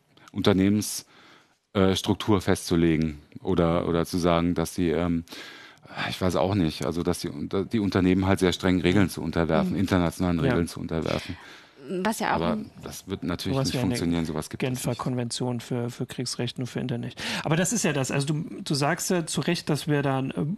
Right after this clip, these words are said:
Speaker 2: Problem haben, also ein Infrastrukturproblem, obwohl das Internet gerade mal dreißig, vierzig Jahre alt ist in seiner, äh, heutigen Form. Aber so richtig eine Lösung,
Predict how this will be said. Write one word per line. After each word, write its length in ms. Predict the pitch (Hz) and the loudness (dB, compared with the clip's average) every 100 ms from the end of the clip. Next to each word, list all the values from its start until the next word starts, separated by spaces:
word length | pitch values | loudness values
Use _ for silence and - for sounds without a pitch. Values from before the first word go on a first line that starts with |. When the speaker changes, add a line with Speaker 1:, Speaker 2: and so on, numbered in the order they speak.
| - | -6
Speaker 2:
Problem 500 | - 131 131 175 190 | -4 0 2 2 0
haben, 240 | 226 233 | 0 0
also 220 | 175 143 143 | 0 0 0
ein 180 | 139 | -2
Infrastrukturproblem, 1080 | 151 160 - 170 - 165 - 165 175 156 170 | -2 -2 0 -2 -4 -4 -4 -2 -2 0 0
obwohl 220 | 147 147 | 0 0
das 160 | 147 - | 0 0
Internet 320 | 147 143 131 | 0 0 0
gerade 220 | - 139 | -2 0
mal 280 | 131 131 131 127 | 2 2 0 0
dreißig, 340 | 135 127 135 | -2 -2 -2
vierzig 300 | 143 - - | -4 -2 0
Jahre 220 | 139 165 | 0 0
alt 200 | 165 175 | 0 -2
ist 240 | 185 180 - | -2 -4 -4
in 140 | 160 | -2
seiner, 380 | 151 151 147 - - 403 | 0 0 0 -4 -10 -10
äh, 320 | 175 143 143 143 | -4 -2 -2 -2
heutigen 320 | 151 147 147 139 | -2 -2 -4 -4
Form. 320 | - 151 165 - - - - - _ _ | -2 -2 -2 -8 -14 -14 -18 -20 _ _
Aber 240 | 143 143 | 0 2
so 100 | 131 | 2
richtig 720 | 127 156 - 175 165 - - - _ _ _ _ _ _ _ _ 277 | 2 0 0 0 0 0 -2 -4 _ _ _ _ _ _ _ _ -4
eine 360 | 160 147 139 | 0 2 2
Lösung, 460 | 131 135 170 196 | 2 2 2 0